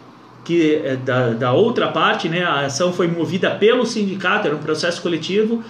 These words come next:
onde o re-, o sindicato, é, representava os trabalhadores, tá? É,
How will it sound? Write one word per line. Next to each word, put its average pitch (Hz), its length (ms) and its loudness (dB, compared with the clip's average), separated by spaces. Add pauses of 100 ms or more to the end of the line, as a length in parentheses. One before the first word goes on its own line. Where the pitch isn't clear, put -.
(160)
onde 170 240 2
o - 20 4
re-, 190 300 0
o 160 160 -2
sindicato, 185 800 0
é, 165 160 -2
representava 190 680 0
os 190 80 -4
trabalhadores, 165 800 -2
tá? 151 300 -4 (420)
É, 143 640 2